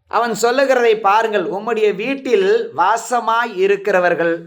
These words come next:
பாக்கியவான்கள், அவர்கள் எப்பொழுதும் உம்மை துதித்து கொண்டே இருப்பார்கள்." தேவனுடைய சமூகத்துல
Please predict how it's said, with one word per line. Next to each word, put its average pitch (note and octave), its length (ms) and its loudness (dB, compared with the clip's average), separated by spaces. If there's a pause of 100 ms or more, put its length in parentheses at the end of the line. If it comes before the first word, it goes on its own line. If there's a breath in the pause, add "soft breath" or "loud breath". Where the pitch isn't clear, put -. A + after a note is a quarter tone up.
பாக்கியவான்கள், D3+ 960 -2 (320 loud breath)
அவர்கள் E3 420 -2
எப்பொழுதும் A#3 840 -4
உம்மை F#3 340 -4
துதித்து F3+ 520 -4
கொண்டே D#3 520 0
இருப்பார்கள்." C3 840 -2 (420)
தேவனுடைய A#3 640 2 (120)
சமூகத்துல G#3 880 0